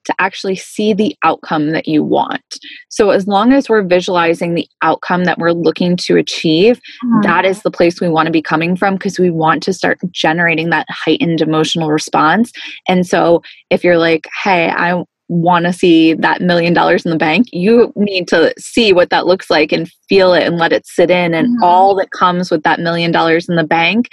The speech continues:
Speaker 2: Mm-hmm.
Speaker 1: And that is visualizing the outcome that you want.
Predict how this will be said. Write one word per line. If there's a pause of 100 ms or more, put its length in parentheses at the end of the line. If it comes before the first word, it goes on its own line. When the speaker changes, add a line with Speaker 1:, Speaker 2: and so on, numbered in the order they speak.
(260)
Speaker 2:
Mm-hmm.
Speaker 1:
And (340)
that
is (280)
visualizing
the
outcome
that
you
want.